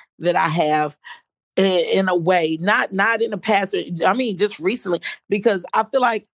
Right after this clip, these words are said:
I have a very evolved view, you know, when it comes down to, um, and I don't wanna say evolved, like, as if though, it, it, I, I have a view that I feel is, is, is healthy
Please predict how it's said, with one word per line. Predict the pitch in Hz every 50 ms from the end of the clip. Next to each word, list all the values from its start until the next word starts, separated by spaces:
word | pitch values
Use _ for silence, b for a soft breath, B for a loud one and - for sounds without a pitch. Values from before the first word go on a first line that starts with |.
| _ _ _ _ _ _ _ -
I | -
have | 214 214 196
a | 202
very | 185 170 202 214 240 254 254
evolved | 233 220 175 160 185 180 190 190 190 196 190 170 - _
view, | 165 151 175 180 175 165 160 175 196 214 208
you | 170 190
know, | 180 180
when | 170 180 175
it | 170
comes | - 196 175 170 170 151
down | 180 165 165 165
to, | 165 165 - - - 175
um, | 165 160 160 160 160 156 160 b b b b b b b _ _ _ _ _ _
and | - 196 196 226
I | 302 320
don't | 302 233
wanna | 202 190 175 175
say | - - 175 170
evolved, | 165 147 175 170 175 170 160
like, | 165 175 160 165
as | 156 143
if | 180 170 -
though, | - 170 165 165 156 147 -
it, | - - -
it, | 190 208 -
I, | 214 208 214 -
I | - 254 277 285
have | 247 208 202
a | 196 180
view | 170 180 220 214
that | 185 180 175
I | 175 175 175 -
feel | 196 185 180 165 151 B B B B B _ -
is, | 180 180 170 151 - -
is, | 175 170 151 - -
is | - 165 143
healthy | 151 - - 196 175 160 - - 156 135 -